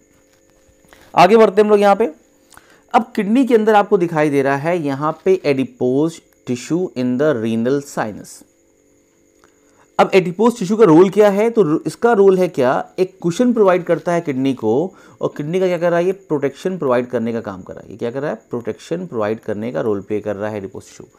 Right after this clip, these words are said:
Generally हर एक वाइटल ऑर्गन्स के अगल बगल ये एडिपोज टिश्यू क्या होते हैं, प्रेजेंट होते हैं। साथ में क्या कर रहा है, ये एक फिलिंग मटेरियल की फॉर्म में किड-, किडनी के अंदर प्रेजेंट है, जो एरिया खाली है वहाँ पे ये टिश्यू क्या है, प्रेजेंट है।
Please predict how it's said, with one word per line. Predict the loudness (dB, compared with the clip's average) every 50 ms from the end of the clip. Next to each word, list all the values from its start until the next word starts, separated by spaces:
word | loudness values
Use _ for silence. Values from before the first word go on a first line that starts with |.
| _ _ -20 -20 -20 -20 _ 2
Generally | 4 4 6 6 4 2 2 2
हर | 2 2 2 0 0 0
एक | 0 0 -2 -6 _ _ _ _ _ _ _ _ _ _ _ _ _ _ _ _ _ _ -12 -6
वाइटल | -2 0 0 0 0 -2 0
ऑर्गन्स | 2 4 4 4 4 2 -2 -4 -4
के | -4 -4 -4 -2
अगल | -2 -2 0 0 0 0
बगल | 2 0 -2 -2 -2 -4 -6 -6 -10 _ _ _ _ _ _ _ _ -8
ये | -4 -2 -2
एडिपोज | 0 -2 -2 -2 -2 -4 -4 -4 -6
टिश्यू | -12 -10 -10 -6
क्या | -4 -4 -4
होते | -4 -4 -4 -4 -6
हैं, | -6 -4
प्रेजेंट | -4 -4 -4 -4 -6 -4
होते | -6 -6 -6 -6 -8
हैं। | -8 -8 -10 -12 -14 _ _ _ _ _ _ _ _ -20 _ _ _
साथ | 0 2 2 2 2 0
में | -2
क्या | -2 -2
कर | 0 0 0
रहा | 0 0 0
है, | 0 -2 -2
ये | -2 -2 -2
एक | -2 -2 -4 -6 -6 -8
फिलिंग | -20 -6 0 2 2 2 4 2 2 2 2
मटेरियल | 0 0 0 2 2 2 0 0
की | -2 -2
फॉर्म | -2 -2 -2 -2 -2 -2
में | -2 -4
किड-, | -4 -4 -6 -4 -4 -4
किडनी | -4 -4 -2 -2
के | -2 -2
अंदर | -2 -4
प्रेजेंट | -2 -4 -4 -2 -4 -4 -6 -4 -4
है, | -4 -4
जो | -2 -2 -2 -2 -4 -6 -14 _ _ _ _ _ _ _ _ -4 -2
एरिया | -2 0 2 2 0 0
खाली | 0 -2 -2 -2 0 0 0 0
है | 2 2 2
वहाँ | 0 0 -2 -4 -4 -6
पे | -4 -4 -4
ये | -4
टिश्यू | -6 -8 -10 -10 -8
क्या | -4 -4 -4
है, | -4 -4 -6
प्रेजेंट | -4 -4 -6 -6 -6 -10 -16 -18 -20
है। | -20 _